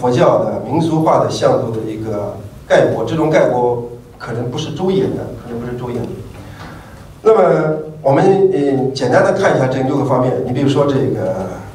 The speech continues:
刚才讲的写经、抄经、诵经的目的是为了消灾，对吧？是为了积功德，呃，是为了这个，这个，呃，这，这，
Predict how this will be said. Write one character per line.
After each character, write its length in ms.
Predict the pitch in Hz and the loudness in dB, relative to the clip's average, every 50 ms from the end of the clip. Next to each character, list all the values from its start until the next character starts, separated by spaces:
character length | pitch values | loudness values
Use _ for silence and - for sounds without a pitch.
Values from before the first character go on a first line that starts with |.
| - - - - | -18 -18 -8 -2
刚 80 | 120 | 0
才 80 | 123 135 | 2 2
讲 220 | 127 131 - - | 2 2 0 -2
的 60 | - - | -2 -4
写 240 | - - 104 101 | -6 -6 -6 -6
经、 180 | 104 107 117 127 | -4 -4 -2 -2
抄 240 | 123 127 139 139 139 | 0 2 4 4 4
经、 300 | 135 135 139 139 139 139 | 4 2 0 0 0 0
诵 260 | 139 - 135 127 127 | 0 0 0 0 0
经 140 | 127 139 135 | 2 2 2
的 80 | 131 | 2
目 180 | 135 135 139 143 | 2 2 2 2
的 200 | 139 135 120 120 117 - - - - - - | 0 0 0 -2 -4 -6 -8 -12 -14 -12 -10
是 140 | - 135 131 | -6 -2 0
为 120 | 131 127 | 2 2
了 140 | 127 123 117 | 4 2 2
消 240 | 117 139 139 139 139 | 4 4 6 6 6
灾， 340 | 139 135 135 135 135 135 135 - - - - | 6 4 4 4 4 2 0 -4 -10 -10 -4
对 80 | 123 123 | 0 2
吧？ 220 | 120 120 120 117 117 - | 2 2 2 0 -4 -6
是 140 | - - 143 | -6 -2 0
为 100 | 131 127 | 2 4
了 80 | 131 127 | 4 4
积 140 | - - 160 | 4 2 2
功 220 | - 160 156 147 | 2 2 2 2
德， 80 | - - - 104 107 110 110 110 - - - - - - - - | 2 2 0 -2 -2 -2 -4 -6 -8 -10 -12 -16 -16 -18 -14 -10
呃， 180 | - 104 107 107 | -6 -4 -4 -2
是 140 | - - - | -2 -2 0
为 120 | - 131 | 2 2
了 140 | 123 123 120 | 2 2 2
这 120 | 117 120 120 | 2 0 0
个， 120 | 117 113 110 107 110 107 107 | -2 -2 -2 -2 -2 -2 -4
这 120 | 110 110 | -4 -6
个， 120 | 110 110 110 104 101 101 - - - - - - - - | -6 -6 -4 -4 -6 -6 -8 -10 -12 -12 -14 -14 -12 -8
呃， 240 | 101 98 - - - | -8 -6 -6 -6 -6
这， 100 | - 139 127 - | -4 -4 -4 -2
这， 120 | - 139 | -2 0